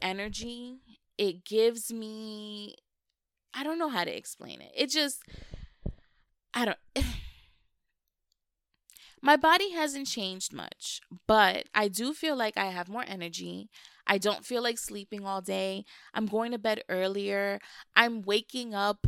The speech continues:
before my alarm, um, and wanting to stay up. Because before I would wake up and then, like,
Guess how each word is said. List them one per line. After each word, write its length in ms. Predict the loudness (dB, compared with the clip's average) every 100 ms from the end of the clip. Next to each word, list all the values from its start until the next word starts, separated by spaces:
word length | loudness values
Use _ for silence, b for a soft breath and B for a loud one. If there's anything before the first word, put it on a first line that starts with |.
| 0
before 440 | -2 -2 0 0 0
my 240 | -2 -4
alarm, 920 | -2 -2 -4 -6 -4 -4 -6 -10 -14 B B B B B -2
um, 600 | 0 0 -2 -6 -14 -18 B B _
and 240 | 6 6
wanting 320 | 2 2 2 -4
to 180 | -6 -4
stay 440 | -6 -4 -4 -2
up. 200 | -4 -6 -6
Because 300 | -4 -2 0
before 300 | -2 -2 0
I 100 | 2
would 180 | 0 -2
wake 240 | -2 0
up 220 | 2 0 0
and 160 | -6 -6
then, 180 | -6
like, 360 | -6 -6 -8 -16